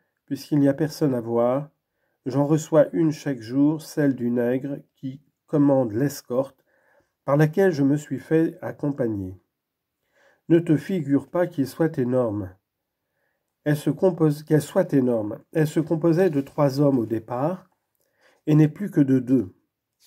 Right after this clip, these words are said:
Le troisième, qui était un esclave du dit nègre, ayant été vendu ces jours-ci par son maître. Ceux qui restent attendent patiemment, ou plutôt un peu impatiemment,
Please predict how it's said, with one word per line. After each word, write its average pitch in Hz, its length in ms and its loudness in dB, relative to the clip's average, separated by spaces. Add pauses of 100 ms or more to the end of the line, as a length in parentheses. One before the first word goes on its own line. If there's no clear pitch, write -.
(280)
Le 120 180 -4
troisième, 135 500 2
qui 151 140 -4
était 127 240 -4
un 123 140 0
esclave 131 500 -2
du 120 160 -10
dit 110 220 -8
nègre, 143 400 2 (480)
ayant 139 240 -2
été 139 260 -2
vendu 135 380 0
ces 156 180 0
jours-ci 131 380 -6
par 113 180 -8
son 117 220 -6
maître. 98 400 -8 (1120)
Ceux - 160 2
qui 165 180 2
restent 170 320 2
attendent 135 380 -2
patiemment, 139 720 -4 (320)
ou 143 100 0
plutôt 151 480 0
un 151 180 2
peu 143 300 0
impatiemment, 143 920 -2